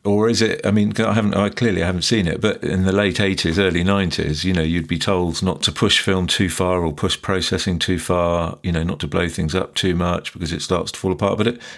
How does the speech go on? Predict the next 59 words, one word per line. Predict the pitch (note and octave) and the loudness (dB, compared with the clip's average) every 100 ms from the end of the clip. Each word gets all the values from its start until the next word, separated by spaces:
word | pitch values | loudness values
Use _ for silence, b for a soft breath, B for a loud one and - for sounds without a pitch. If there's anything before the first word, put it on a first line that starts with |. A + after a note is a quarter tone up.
| B | B
you | C3+ | 0
know, | - | 0
actually, | B2 B2 - F#2+ F2+ E2+ | -2 -2 0 2 2 0
if | G2 - | -2 0
you | G#2 | 2
look | A2+ - | 2 0
back, | G#2 E2+ D#2 - | -2 -2 -4 -4
you | F#2 | -2
know, | F2 | 0
I've | F2 | -2
got | F#2+ - | -6 -2
boxes | - - E2+ | -4 -2 -4
of | E2+ | -4
prints | - F#2 F2 - | -2 -2 -2 -4
that | F#2 | -4
were | E2+ D#2+ D2+ B B B B | -2 -2 -6 B B B B
printed | - G2+ F2 E2+ - - | -2 0 2 0 -2 -2
in | F#2+ | -2
theory | F2 - A2+ F2 D#2+ | 0 0 2 2 0
where | D#2+ E2+ E2+ | 0 -2 0
everything | G2 F2+ F2+ - D2 | -2 -2 -4 -2 -4
has | D2 D2 | -4 -6
been | - D#2 | -4 -4
pushed | - E2 - | -4 -4 -4
too | - D#2 | -4 -4
far. | - D2+ - - | -2 -2 -2 -2
And | G#2 | 0
actually, | C3+ C#3+ - D2 D2+ - - | 0 0 -2 0 -2 -4 -6
it | G#2+ F#2 | -6 -4
adds | G#2 - | -4 -4
a | |
certain | G2+ A2+ G2+ G2 G#2 G2+ | -4 -2 0 0 -2 -2
feel, | - - D3+ C3 D#2+ D#2+ D#2 | -6 -2 2 2 0 -2 -4
that | G2 G2 - | -2 -2 -2
sort | - G2 | -2 -2
of, | F#2+ | -2
you | A2+ | 0
know, | F#2+ F2 | -2 0
it, | F#2 - - | -4 -4 -6
looking | A2 A#2+ A#2 | -2 0 0
at | G#2 | 0
them | G2 F#2 | 2 2
now, | G#2+ A2 D2+ | 2 2 0
I | - | 0
really | G#2 A#2 C#3+ G#2 | 0 0 0 0
like | G#2+ C#3+ - | 0 0 -4
the | - | -8
fact | - E2 - | -4 -4 -4
that | D#2+ | -4
the | F#2 | -2
grain's | G2+ F#2 F2+ D#2+ | 0 0 0 0
falling | F#2+ F2 D#2+ | 0 0 0
off | E2 D#2 | -2 -2
and | E2+ D#2+ | -4 -2
things | E2 D#2 | -2 0
like | D#2+ | -2
that. | D#2 D#2+ - | -2 -2 0
I | |
mean, | F#2+ G#2+ | 2 2